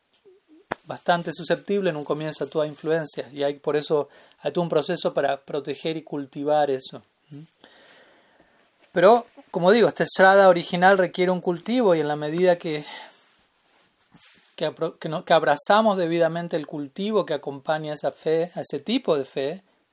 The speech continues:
como dijimos, cada tipo de fe se va acompañado de un tipo de cultivo y va a llevar a un tipo de objetivo, meta.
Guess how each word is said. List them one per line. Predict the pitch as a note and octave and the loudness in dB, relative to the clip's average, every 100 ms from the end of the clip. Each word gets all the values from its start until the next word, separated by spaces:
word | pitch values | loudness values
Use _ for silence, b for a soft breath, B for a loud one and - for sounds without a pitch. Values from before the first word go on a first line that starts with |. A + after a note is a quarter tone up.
| _ - | _ -14
como | D3 D3 | -8 -6
dijimos, | - E3 - | -4 -6 2
cada | F#3+ F#3 | 4 4
tipo | G3 F#3 F#3+ | 2 -2 -2
de | E3+ | -2
fe | - F#3 G#3+ G#3+ b b b b _ | -2 -2 -2 -4 b b b b _
se | - - - E3+ | -20 -18 -8 0
va | D#3+ | 2
acompañado | E3 D3 D#3 D#3+ | 0 -2 -2 -2
de | D#3 | -4
un | |
tipo | C#3+ D#3+ E3 | -8 -8 -6
de | D3+ | -6
cultivo | D#3+ D3+ A3+ G#3+ D3 | -8 -10 -4 0 0
y | C#3+ | 0
va | C#3 D3 | 0 0
a | |
llevar | C#3+ D3 E3+ | 2 2 2
a | |
un | D#3 | -2
tipo | D3 C#3 D#3 | -10 -8 -2
de | D3 F3+ A3 _ _ _ _ _ _ _ _ _ - | 0 0 -4 _ _ _ _ _ _ _ _ _ -20
objetivo, | B2+ - C#3 D#3 D#3 C3+ | -14 -12 -10 -8 -6 -6
meta. | C3+ C#3 B2+ - | -6 -8 -12 -20